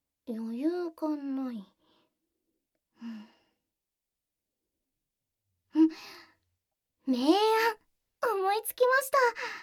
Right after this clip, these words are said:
健康男子らしく、一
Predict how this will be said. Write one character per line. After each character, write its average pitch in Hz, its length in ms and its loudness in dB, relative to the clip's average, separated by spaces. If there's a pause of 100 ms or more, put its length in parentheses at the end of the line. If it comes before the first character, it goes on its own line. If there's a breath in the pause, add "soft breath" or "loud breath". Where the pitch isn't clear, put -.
(840 loud breath)
健 269 300 2
康 320 400 2
男 311 220 4
子 320 160 -2
ら 311 120 2
し - 160 -10
く、 269 420 -4 (1400)
一 190 180 -10